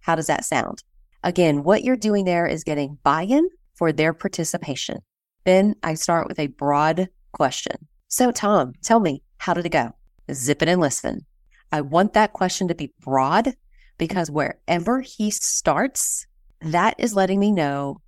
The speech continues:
what's on his mind. If he loved the candidate, usually that's where he's gonna start. If there's a lot of concerns, that's where he will start, or she, by the way, gender neutral here. So I want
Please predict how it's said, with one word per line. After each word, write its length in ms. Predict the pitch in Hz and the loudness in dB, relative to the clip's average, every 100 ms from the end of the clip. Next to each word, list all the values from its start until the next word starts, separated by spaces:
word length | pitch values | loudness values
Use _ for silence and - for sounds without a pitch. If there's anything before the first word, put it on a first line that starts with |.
| _ | _
what's 240 | 156 151 - | -2 -2 -2
on 220 | 151 147 | -2 -2
his 440 | 139 - 156 151 | -6 -4 -4 -2
mind. 560 | 151 135 123 - - - _ _ _ - | -2 -2 -4 -8 -12 -20 _ _ _ -6
If 140 | 165 | -6
he 160 | - 202 | -2 -2
loved 360 | 151 143 165 165 | 0 2 0 -2
the 80 | |
candidate, 540 | - - 151 175 240 - _ _ _ _ _ | -8 -4 -2 0 0 -2 _ _ _ _ _
usually 300 | 156 175 214 | -4 0 0
that's 300 | 190 156 165 | 0 -2 -2
where 80 | 165 | -4
he's 180 | 165 156 | -4 -4
gonna 200 | 135 127 | -4 -4
start. 520 | - 135 113 - - _ - - - | -4 -2 -4 -8 -14 _ -20 -12 -4
If 160 | 160 | 0
there's 180 | 175 160 | 2 2
a 60 | 160 | 4
lot 180 | 151 | 2
of 100 | 160 | 2
concerns, 880 | - 190 - - 254 143 - - - _ - | 0 -2 0 4 4 4 0 -8 -10 _ -2
that's 280 | 131 143 - | -2 -2 -6
where 160 | 147 | -6
he 180 | 131 147 | 0 0
will 140 | 131 | 0
start, 280 | 131 - 135 | 0 0 2
or 120 | 180 196 | 2 2
she, 300 | - 127 127 | 0 -4 -2
by 140 | 135 | -2
the 100 | 127 | 0
way, 240 | 123 110 - _ - | -2 -4 -6 _ -4
gender 240 | 170 165 | 0 2
neutral 300 | 160 143 156 | 0 0 -2
here. 240 | 143 - - _ _ _ | -6 -8 -14 _ _ _
So 440 | - 202 170 160 - | 0 4 6 4 2
I 120 | 175 | 0
want 500 | 185 165 165 214 - | 0 2 2 0 -4